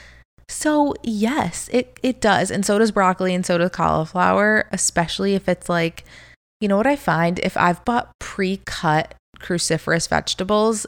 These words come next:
in a bag, like, from Trader Joe's, and you open the bag, it's just, like, it just smells like a fart when you open it. It smells so bad. But that's because cruciferous vegetables have sulfur in them. So it kind of has that, like,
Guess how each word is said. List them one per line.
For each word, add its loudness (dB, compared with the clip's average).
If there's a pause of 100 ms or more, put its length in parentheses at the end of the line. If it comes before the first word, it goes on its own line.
(100)
in -2
a 0
bag, 0
like, -2
from -8
Trader 0
Joe's, -4
and -6
you -6
open -4
the 0
bag, 0
it's -8
just, -8
like, -4
it -6
just -10
smells -6
like -6
a -2
fart -2
when -4
you -4
open -4
it. 0
It -10
smells -4
so -4
bad. 0 (1300)
But -6
that's 0
because 0
cruciferous -2 (360)
vegetables 0
have -2 (100)
sulfur -4
in -2
them. -8 (920)
So -2
it -4
kind -4
of -4
has -4
that, -8
like, -8